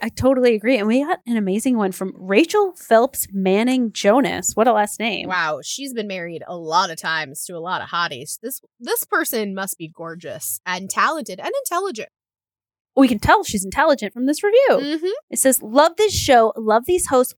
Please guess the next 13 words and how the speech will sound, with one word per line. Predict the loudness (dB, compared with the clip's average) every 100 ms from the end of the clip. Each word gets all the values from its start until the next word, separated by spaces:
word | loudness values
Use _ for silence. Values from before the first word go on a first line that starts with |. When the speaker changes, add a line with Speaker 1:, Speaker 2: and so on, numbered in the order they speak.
| -2
Speaker 1:
love | 4 4 4
the | 0
guest, | 2 2 2 -2
love | 2 2 4
the | 2 4
artwork, | 2 4 2 0 _
love | 0 2 2
the | 0
topics, | 0 2 2 0 -4 -10 -8
love | -6 0 6 8 6 2
loving | 4 4 4 4 2
Speaker 2:
<gasps> | 2
Speaker 1:
things." | 2 4 6 4 4 2 -2